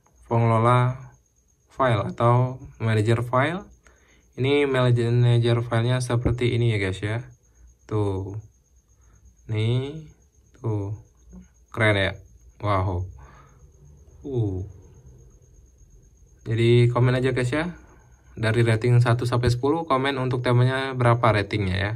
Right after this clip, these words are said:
Oke. Sekarang kita masuk ke tutorial cara permanennya ya. Sekarang kita kembalikan aja ke tema bawaannya.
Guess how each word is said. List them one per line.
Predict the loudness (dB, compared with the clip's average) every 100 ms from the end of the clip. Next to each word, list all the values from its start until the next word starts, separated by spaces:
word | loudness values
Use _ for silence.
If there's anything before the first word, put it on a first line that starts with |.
| -6
Oke. | -8 -6 -8 -10 -16 -20 -20 -20
Sekarang | 0 4 4
kita | 4 4
masuk | 4 2 0
ke | 2 2 0
tutorial | -4 0 0 2 0 0
cara | -2 0 0
permanennya | 2 4 4 4 4 0
ya. | -4
Sekarang | -4 -2 0
kita | 0 -2
kembalikan | 0 0 0 0
aja | 0 2 2
ke | 2 0 -2 -2 -8 _ _ _ _ -6
tema | -2 0
bawaannya. | 0 2 2 0 -2 -4 -8